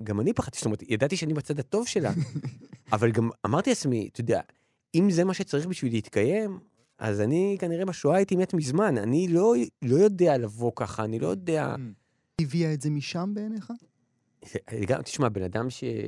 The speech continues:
Speaker 1: שרואה את, את אמא שלו ואחיו, אה, נרצחים מול העיניים, בן אדם שאתה, שהוא שורד לבד במשך שנים, כילד, אתה יודע, בסביבה עוינת ורצחנית, אתה יודע, אז, אה, אז, אה, ה-, הנקודה הזאת של,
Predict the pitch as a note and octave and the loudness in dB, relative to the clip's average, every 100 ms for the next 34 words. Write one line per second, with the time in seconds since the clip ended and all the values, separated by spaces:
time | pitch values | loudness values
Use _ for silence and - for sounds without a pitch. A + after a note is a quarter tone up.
0 | - _ _ _ _ _ _ - - F#2 | -10 _ _ _ _ _ _ -12 -8 -4
1 | F#2 G#2+ A2+ G#2+ F#2+ F#2+ - G#2+ - A#2 | -2 -2 -2 -4 -4 -4 -8 -14 -6 -4
2 | B2 G#2 F#2+ - G#2+ G2 F#2+ F2 F2+ - | -2 -2 -4 -2 -2 0 -2 -2 -4 -8
3 | - - - - _ _ _ G#2 G2 - | -12 -14 -16 -16 _ _ _ -10 -8 -4
4 | B2+ A#2 G#2+ G2 F2+ F2 F#2 F#2 F2+ F2+ | -2 2 2 0 -2 -6 -10 -12 -12 -12
5 | F#2+ A2 A2+ - A#2+ - - G2+ - F#2+ | -8 -8 -6 -4 -4 -6 -12 -14 -8 0
6 | G2+ A#2 A2 G2+ A2 G#2 G#2 - _ _ | 2 2 0 -4 -2 -2 -4 -8 _ _
7 | _ _ _ _ _ G2+ - C3 G2+ C3 | _ _ _ _ _ -20 -18 -6 -2 -2
8 | E3 - A#3+ B3 B2+ B2 B2+ D#3+ D#3+ A2 | -4 0 2 2 4 4 6 6 6 2
9 | - G#2 A2+ F#2 F#2+ G#2+ G2+ A#2+ B2+ C3+ | 0 -2 -2 -2 -6 -6 0 2 2 2
10 | A2+ G2 G2+ G2 - - G2 G2 F#2+ _ | 2 0 -4 -4 -6 -8 -8 -8 -12 _
11 | F#2 A2+ - - - F#2 F#2 F#2+ F#2+ _ | -14 -10 -8 -8 -8 -8 -6 -8 -10 _
12 | _ _ _ _ - F2 E2+ F2+ F2+ F2 | _ _ _ _ -12 -10 -10 -10 -6 -4
13 | F2 - F2 E2 E2 F2 - _ - F2 | -4 -4 -4 -6 -6 -10 -14 _ -12 -10
14 | E2 G2 F#2+ G2+ G#2+ - G#2+ | -8 -4 0 0 -2 -6 -8